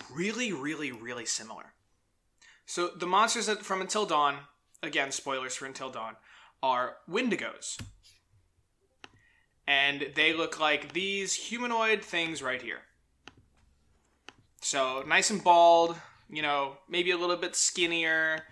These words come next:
but, you know, uh, sharp fingers, superhuman speed, superhuman strength. Um, you shoot them with a bullet, it's really not gonna hurt them. Regenerative abilities.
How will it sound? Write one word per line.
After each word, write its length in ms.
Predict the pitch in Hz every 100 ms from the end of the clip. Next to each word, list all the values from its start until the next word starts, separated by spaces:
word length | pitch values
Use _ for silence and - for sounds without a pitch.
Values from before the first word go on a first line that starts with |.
| - - _ -
but, 280 | 127 131
you 100 | 151
know, 260 | 147 135 135
uh, 320 | 139 143 131
sharp 580 | 127 - 151 151 - -
fingers, 960 | - 160 151 147 147 147 143 - - - _
superhuman 640 | - - 170 160 170 170 165
speed, 760 | - - 165 160 160 160 151
superhuman 840 | - 151 156 147 156 156 151 151
strength. 880 | 139 - 151 151 151 151 151 - - - - - - _
Um, 640 | 139 135 139 139 135 135 - -
you 120 | 160 160
shoot 280 | - 170
them 100 | 175
with 200 | 160 156
a 60 | 151
bullet, 460 | - 147 147 147 139
it's 200 | 143 139
really 200 | 151 147
not 160 | 147 143
gonna 120 | 147
hurt 300 | 131 147 -
them. 400 | 143 135 135 135 - - 147
Regenerative 580 | 151 139 147 151 147
abilities. 920 | 143 151 143 139 139 139 135 127 -